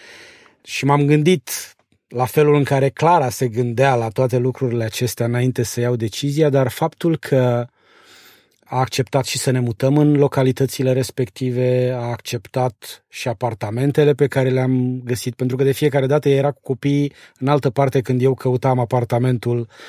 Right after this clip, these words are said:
potrivit pentru noi și comunicam doar prin telefon. Pentru că vorbim aici despre, uh, rolul soției și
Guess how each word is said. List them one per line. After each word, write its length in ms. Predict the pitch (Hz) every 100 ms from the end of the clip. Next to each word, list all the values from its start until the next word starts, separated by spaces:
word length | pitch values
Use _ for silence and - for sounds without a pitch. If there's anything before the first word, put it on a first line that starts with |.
| - - -
potrivit 480 | 131 120 123 131 -
pentru 360 | 123 123 123
noi 200 | 127 104
și 120 | -
comunicam 460 | - 123 123 127 131
doar 180 | 127 123
prin 180 | 123 117
telefon. 540 | 117 113 - 98 87 _ _ _ _ _ _ _ _ -
Pentru 200 | 139 139
că 260 | 143 135 131
vorbim 340 | 131 127 156
aici 220 | 147 139
despre, 800 | 135 127 - 131 127 120 117 120
uh, 260 | 131 123 117
rolul 560 | 117 139 139 131 127 123
soției 760 | - - 120 - 127 131 139
și 540 | 139 - 120 113 110